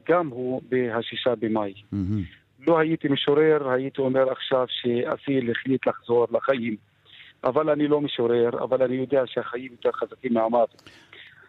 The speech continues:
Speaker 1: עכשיו, מהמקום המאוד אישי, מאוד
Speaker 2: רגע,
Speaker 1: משפחתי,
Speaker 2: לפני,
Speaker 1: אני
Speaker 2: לפני שאתה
Speaker 1: רוצה
Speaker 2: הולך, רגע, רגע, לפני שאתה הולך מהמקום המשפחתי. אסיל אסלה,
Speaker 1: כן.
Speaker 2: מבין
Speaker 1: כן.
Speaker 2: ההרוגים באירועי אוקטובר,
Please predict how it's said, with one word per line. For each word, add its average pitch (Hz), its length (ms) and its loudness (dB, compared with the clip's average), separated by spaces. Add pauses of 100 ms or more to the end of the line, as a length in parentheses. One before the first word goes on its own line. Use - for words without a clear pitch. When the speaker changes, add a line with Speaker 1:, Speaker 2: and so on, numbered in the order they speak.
Speaker 1:
עכשיו, 147 360 0
מהמקום 143 560 0
המאוד 139 440 0
אישי, 127 280 -8
מאוד 135 240 2
Speaker 2:
רגע, 156 200 4
Speaker 1:
משפחתי, 101 120 0
Speaker 2:
לפני, 147 220 2
Speaker 1:
אני 139 100 6
Speaker 2:
לפני 147 140 4
שאתה 202 120 2
Speaker 1:
רוצה 156 100 6
Speaker 2:
הולך, - 140 -2
רגע, 131 200 2
רגע, 104 200 0
לפני 95 220 -2
שאתה 165 80 0
הולך 117 120 2
מהמקום 98 200 2
המשפחתי. - 400 -4 (260)
אסיל 185 300 2
אסלה, 131 340 2
Speaker 1:
כן. 82 60 -2 (320)
Speaker 2:
מבין 104 240 2
Speaker 1:
כן. 190 60 2
Speaker 2:
ההרוגים 120 500 4
באירועי 98 260 4
אוקטובר, 104 460 0